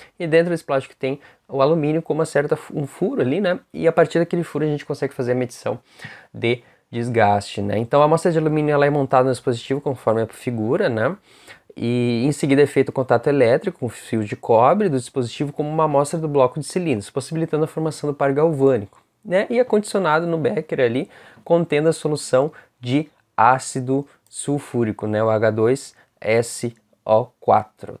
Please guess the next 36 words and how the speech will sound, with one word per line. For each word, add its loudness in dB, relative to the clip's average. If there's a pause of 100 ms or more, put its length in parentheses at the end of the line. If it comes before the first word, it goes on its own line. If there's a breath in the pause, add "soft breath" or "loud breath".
tá? -2 (580)
Para 0
este -2
ensaio 4
foi 2
realizada 4
apenas -2
a 0
pesagem 0
inicial 0 (340 loud breath)
e 2
após 2
as 2
três -2
semanas, 2
em 2
virtude 0
da 2
dificuldade 2
de -12
pesagens 2
intermediárias 0
em -6
função -6
da 0
desmontagem -2
da -2
amostra -2 (260 soft breath)
e -8
montagem 2
no -2
mesmo -2
local, -8 (240)
tá? -6 (680 soft breath)
Então, -12
basicamente, -2